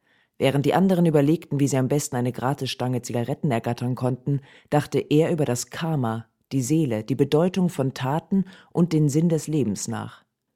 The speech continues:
Dixon hatte keine festen Gewissheiten erlangt, war auch nicht sicher, ob es sie überhaupt gab, aber er hatte denken gelernt. Zum Beispiel hatte Dixon, bevor Chico seine Äußerung machte, darüber nachgedacht,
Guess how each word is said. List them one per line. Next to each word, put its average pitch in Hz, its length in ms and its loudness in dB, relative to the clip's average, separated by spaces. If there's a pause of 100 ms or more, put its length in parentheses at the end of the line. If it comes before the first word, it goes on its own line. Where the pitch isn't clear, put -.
(320)
Dixon 156 380 2
hatte 139 200 0
keine 156 280 4
festen 156 460 -2
Gewissheiten 131 580 -2
erlangt, 113 460 -4 (260)
war 135 120 8
auch 117 140 0
nicht 127 220 -2
sicher, 147 300 0
ob - 100 -4
es 117 120 -6
sie 120 60 -6
überhaupt 117 440 -4
gab, 104 320 -4 (460)
aber 160 320 2
er 143 120 -2
hatte 160 180 -4
denken 180 420 -2
gelernt. 107 460 -6 (800)
Zum 165 140 -2
Beispiel 196 320 0
hatte 202 180 -2
Dixon, 143 440 -2
bevor 185 320 0
Chico 135 260 -4
seine 127 240 0
Äußerung 135 460 0
machte, 147 400 -4
darüber 135 400 2
nachgedacht, 131 720 -4